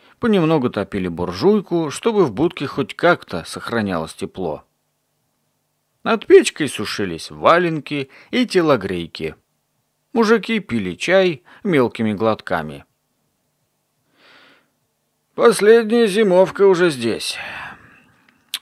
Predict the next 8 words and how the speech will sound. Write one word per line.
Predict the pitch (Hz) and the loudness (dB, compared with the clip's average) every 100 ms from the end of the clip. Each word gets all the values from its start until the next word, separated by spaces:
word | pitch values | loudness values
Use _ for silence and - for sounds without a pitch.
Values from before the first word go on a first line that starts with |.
| _ | _
а | - 120 | -2 2
осенью | 131 147 151 160 151 | 4 4 2 -4 -2
навсегда | 151 147 - 151 117 113 | 0 0 0 0 6 8
отсюда | 135 123 156 123 | 8 4 -2 0
смоемся», | 104 101 90 78 78 - 65 - _ _ _ _ _ _ _ _ _ - | 0 -2 -6 -6 -12 -16 -16 -20 _ _ _ _ _ _ _ _ _ -4
домой | - 107 - - 190 | 0 4 6 8 6
уедем. | 131 95 87 73 - - _ _ _ _ _ _ _ _ _ | 4 0 -6 -10 -18 -20 _ _ _ _ _ _ _ _ _
Хм, | - 101 | -8 -8